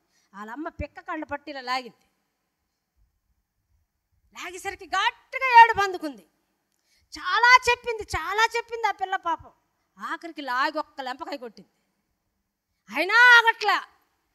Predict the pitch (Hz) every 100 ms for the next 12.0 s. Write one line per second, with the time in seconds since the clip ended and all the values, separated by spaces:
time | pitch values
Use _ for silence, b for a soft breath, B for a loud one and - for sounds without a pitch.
0 | _ _ _ - _ 311 349 381 415 494
1 | 494 440 480 508 440 494 466 453 453 494
2 | 427 403 392 415 453 466 427 403 403 427
3 | 466 453 427 403 415 440 427 427 427 427
4 | 339 339 - 403 440 415 381 339 381 381
5 | 302 254 214 _ _ _ _ _ _ _
6 | _ _ _ _ _ _ _ _ _ _
7 | 226 247 285 320 349 349 349 381 381 _
8 | _ _ _ _ _ _ 190 247 262 269
9 | 302 302 302 277 254 294 277 254 277 277
10 | 254 247 - 202 160 202 - 170 - 247
11 | 240 247 208 196 254 226 240 208 185 160